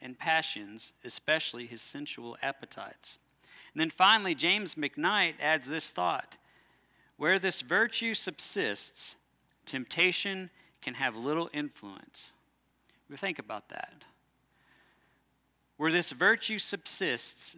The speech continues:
temptation can have little influence." I think what he's saying here is,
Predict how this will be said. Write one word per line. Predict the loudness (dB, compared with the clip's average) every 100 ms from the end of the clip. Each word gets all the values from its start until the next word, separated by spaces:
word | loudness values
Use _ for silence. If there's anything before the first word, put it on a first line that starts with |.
| -8
temptation | -8 -6 0 0 0 -4 -8 -6
can | -8 -6
have | -8 -6
little | -6 -4 -6
influence." | -10 -14 -14 -18 -18 -16 -16 -16 _ _ _ -20 _ -14
I |
think | -6 -6 0
what | 0
he's | 2
saying | 2 2 0 -2
here | 2 2
is, | 2 0